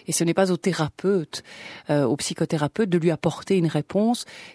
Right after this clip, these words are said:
qui finalement est, euh, parasitée par ses propres sensations, ses propres sentiments, son propre vécu.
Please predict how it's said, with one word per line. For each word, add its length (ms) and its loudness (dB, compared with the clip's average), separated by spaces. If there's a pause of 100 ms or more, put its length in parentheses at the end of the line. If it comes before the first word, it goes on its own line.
qui 140 -6
finalement 880 2
est, 300 2
euh, 140 2
parasitée 640 2
par 200 -2
ses 120 -6
propres 600 -2 (360)
sensations, 520 0
ses 160 -2
propres 380 -2
sentiments, 460 0
son 160 -2
propre 320 -2
vécu. 380 -8